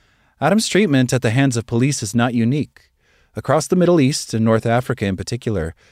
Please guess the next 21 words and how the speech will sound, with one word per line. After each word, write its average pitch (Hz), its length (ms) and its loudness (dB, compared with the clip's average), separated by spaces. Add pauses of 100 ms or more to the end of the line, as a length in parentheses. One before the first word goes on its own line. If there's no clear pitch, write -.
(100)
people's 151 320 0
everyday 131 320 2
phone 117 300 2
activity, 85 480 -4
including 120 380 -2
the 98 120 0
apps 104 300 -2
they 107 120 2
install, 92 600 -2
the 87 100 -12
photos 120 520 2
they 95 160 -4
save, 85 420 -6 (240)
the 113 80 0
messages 120 560 0
they 90 160 -2
send, 101 480 -2 (300)
is 110 180 -2
regularly 123 580 2
used 104 380 0
as 101 180 0